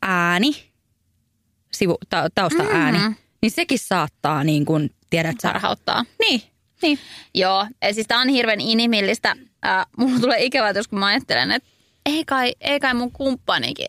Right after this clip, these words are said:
Speaker 2: ei kai sen mieli harhaudu, mutta totta kai sekin harhautuu tai jotenkin, et, et,
Speaker 1: Niin, totta
Speaker 2: ja
Speaker 1: kai.
Speaker 2: mullakin, mut kyllä mä siis heti kun mä tajuun, että se on harhautunut, niin
Speaker 1: Mm.
Speaker 2: sit mä, niinku, mä yritän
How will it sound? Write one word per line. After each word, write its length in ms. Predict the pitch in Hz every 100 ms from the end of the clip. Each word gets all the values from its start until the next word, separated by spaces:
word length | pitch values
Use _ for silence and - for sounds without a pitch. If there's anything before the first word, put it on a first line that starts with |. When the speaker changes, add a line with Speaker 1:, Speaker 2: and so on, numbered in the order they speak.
| -
Speaker 2:
ei 120 | 269
kai 160 | 285
sen 140 | 269 269
mieli 260 | 226 175
harhaudu, 400 | 226 233 196 233
mutta 140 | 247 339
totta 160 | -
kai 160 | 415 339
sekin 260 | 233 208 202
harhautuu 680 | 208 175 226 226 - 233 240
tai 160 | 247
jotenkin, 300 | 254 254 240
et, 100 | 240 - - - - - - - - -
et, 120 | 123
Speaker 1:
Niin, 160 | 220 190
totta 160 | 214
Speaker 2:
ja 80 | 262
Speaker 1:
kai. 120 | 240
Speaker 2:
mullakin, 280 | - 247 247
mut 100 | 247 -
kyllä 160 | 330
mä 100 | 339
siis 200 | 359 302
heti 200 | 320 392
kun 100 | 349
mä 80 | 277 -
tajuun, 480 | 311 269 214 175
että 140 | 185 233
se 60 |
on 100 | 190
harhautunut, 760 | 220 202 208 208 127 - 202 262 _ _ -
niin 120 | 233
Speaker 1:
Mm. 40 |
Speaker 2:
sit 160 | 185 180
mä, 120 | 247
niinku, 180 | 226 208
mä 180 | 214 226
yritän 480 | 233 233 208 190